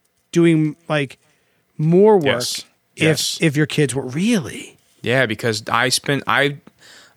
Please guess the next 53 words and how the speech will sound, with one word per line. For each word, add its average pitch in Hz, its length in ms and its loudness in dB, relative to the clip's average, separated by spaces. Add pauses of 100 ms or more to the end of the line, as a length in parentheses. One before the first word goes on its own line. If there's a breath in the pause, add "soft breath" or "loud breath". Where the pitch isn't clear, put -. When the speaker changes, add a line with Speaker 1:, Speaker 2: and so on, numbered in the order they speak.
(100)
Speaker 2:
I 147 240 2
want 156 300 -2
to 135 100 -4
focus 131 480 -2
the 123 100 -8
time 113 400 -2
now 110 280 0
on 113 200 0
more 107 260 0
with 107 180 -2
my 98 160 -2
kids, 117 520 0
but 120 180 -2
also 113 500 2
I 104 180 0
know 113 260 0
when 110 140 -2
I 107 80 0
need 107 240 -4
to - 60 -14
grind 101 500 -2
and 101 120 -4
do 101 120 -4
the 95 100 -6
work, 113 420 2
but 175 200 -2 (440 soft breath)
to, 120 80 -4
you 110 60 0
know, 101 120 0
'cause 113 140 -6
I 123 60 0
gotta 143 140 0
make 90 140 -4
money, 107 380 -2 (160)
you 107 80 -6
know, 101 60 -2
I 101 80 0
gotta 117 160 0
Speaker 1:
Right. 127 120 0
Speaker 2:
pay 98 80 0
bills. 107 440 0 (720 soft breath)
Um, 95 500 0 (840)
but 127 180 0
no, 185 180 -2
dude, 123 200 0
like, 127 180 0
I 113 160 0
feel 151 220 0
like 139 180 0
I 113 120 -2
would 139 140 -2
probably 135 260 0
work 110 280 0